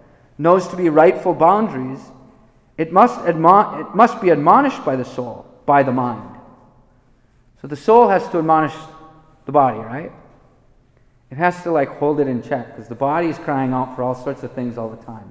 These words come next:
She gets into a little bit of that. If the body desires more food than it needs, it has to be persuaded by the soul to curb those desires.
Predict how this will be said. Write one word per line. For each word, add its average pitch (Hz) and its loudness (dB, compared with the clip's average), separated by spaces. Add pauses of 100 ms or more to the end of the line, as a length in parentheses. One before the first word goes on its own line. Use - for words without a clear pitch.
She - -20
gets 170 -8
into 151 -4
a - -4
little 127 -6
bit 113 -10
of 110 -12
that. 87 -18 (380)
If 180 -4
the - -2
body 311 2
desires 202 2
more 160 2
food 156 0
than 147 0
it 135 -2
needs, 127 -4 (680)
it 196 -8
has 294 0
to 302 -6
be 247 2
persuaded 202 0
by 175 6
the 160 0
soul 165 2
to 160 -6
curb 165 -2
those 147 -2
desires. 120 -10